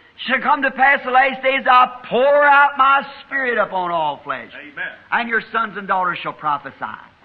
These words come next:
Speaker 1: Upon my handmaids and maidservant will I pour out of my Spirit. And I'll show signs in the heavens and in the earth," and so forth. Isaiah twenty-eight eighteen said,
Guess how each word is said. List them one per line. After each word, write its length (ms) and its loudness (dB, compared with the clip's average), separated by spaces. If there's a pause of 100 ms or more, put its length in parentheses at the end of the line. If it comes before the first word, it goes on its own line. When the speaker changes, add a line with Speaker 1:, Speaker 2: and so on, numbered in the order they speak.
(240)
Speaker 1:
Upon 380 2
my 180 6
handmaids 840 -2
and 120 -10
maidservant 800 -4 (260)
will 120 -2
I 280 4
pour 240 2
out 220 4
of 80 -2
my 240 -2 (160)
Spirit. 320 -8
And 80 -8
I'll 180 2 (120)
show 180 -2 (220)
signs 640 -2
in 60 -20
the 100 -10
heavens 420 -10
and 100 -14
in 80 -12
the 120 -6
earth," 280 -4
and 80 -20 (300)
so 160 -4
forth. 340 -12 (500)
Isaiah 640 0
twenty-eight 540 -6
eighteen 340 -14 (440)
said, 240 -6